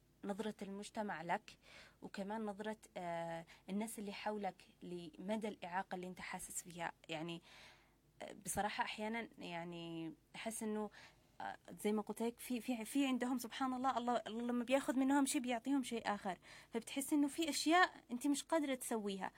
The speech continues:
هم قادرين يسووها أفضل منك. بس ال-، يعني الفرق الوحيد إنه يمكن بينهم وبين الأشخاص اللي قدروا إنهم يسووا شيء مختلف، إنهم قدروا إنهم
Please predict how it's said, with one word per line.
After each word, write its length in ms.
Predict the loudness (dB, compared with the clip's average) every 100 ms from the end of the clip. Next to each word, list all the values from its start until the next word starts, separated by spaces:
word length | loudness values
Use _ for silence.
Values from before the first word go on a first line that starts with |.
| -2 2
هم 80 | 4
قادرين 460 | 4 4 6 6
يسووها 480 | 6 2 2 2 2
أفضل 280 | -2 0 0
منك. 280 | -2 -6 -8 -16 -20 -10
بس 240 | -8 -8 -10 -6
ال-، 260 | -4 -4 -4 0
يعني 340 | 2 0 -4
الفرق 260 | -4 -4 -4
الوحيد 340 | -6 -6 -4 0
إنه 280 | 0 0 -6 _ _ _ _ -16 -12 -10 -8
يمكن 420 | -6 -6 -2 -2 -2 -10 -6
بينهم 380 | 0 2 0 -2
وبين 240 | -2 -4
الأشخاص 460 | -4 -6 -2 -2 -2
اللي 400 | -6 -6 -8 -12 -6 -6 0
قدروا 280 | 4 4 4
إنهم 280 | 0 -2 -2
يسووا 380 | 0 0 0
شيء 260 | -2 -2 -2
مختلف، 440 | -4 -4 0 2 0 -2 -20 -16 -8
إنهم 320 | -4 -2 -2
قدروا 300 | -4 -4 0
إنهم 440 | 2 2 -2 -6